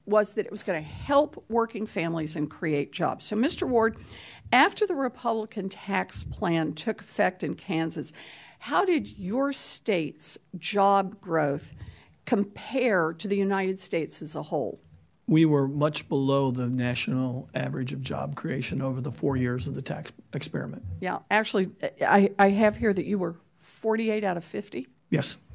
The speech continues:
Speaker 1: All right, forty-eight out of fifty in
Speaker 2: And Kansas
Speaker 1: job
Speaker 2: don't
Speaker 1: growth.
Speaker 2: like being forty-eight of anything.
Speaker 1: Okay, all right, I got it, I got it. And how did you compare with neighboring states? I wanna know if there was just a regional problem.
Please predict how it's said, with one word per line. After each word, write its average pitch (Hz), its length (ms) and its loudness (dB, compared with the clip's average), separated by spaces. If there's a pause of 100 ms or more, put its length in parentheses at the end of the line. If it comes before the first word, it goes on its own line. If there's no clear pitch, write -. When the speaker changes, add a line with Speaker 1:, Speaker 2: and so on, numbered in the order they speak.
Speaker 1:
All 202 140 12
right, - 200 4
forty-eight 240 800 4
out 160 200 4
of 143 60 -4
fifty 156 420 -4
in 165 240 0
Speaker 2:
And 139 80 2
Kansas 160 360 6
Speaker 1:
job 143 40 -2
Speaker 2:
don't 165 140 6
Speaker 1:
growth. 139 60 2
Speaker 2:
like 151 220 6
being 135 180 6
forty-eight 123 500 4
of 127 140 -2
anything. 135 480 2
Speaker 1:
Okay, 208 580 6 (180)
all 196 140 4
right, 180 340 2
I 208 140 4
got 196 280 6
it, 135 120 -4 (120)
I 214 80 8
got 214 200 6
it. 208 120 -2
And 233 140 0
how 262 160 -2
did 277 120 -6
you 269 60 -8
compare 240 320 -2
with 226 180 -6
neighboring 214 520 -2
states? - 560 -4
I 175 40 -4
wanna 208 200 0
know 214 60 2
if 202 80 -4
there 180 100 -2
was 196 120 -2
just - 240 -8
a 180 40 -4
regional 160 520 -4
problem. - 480 -4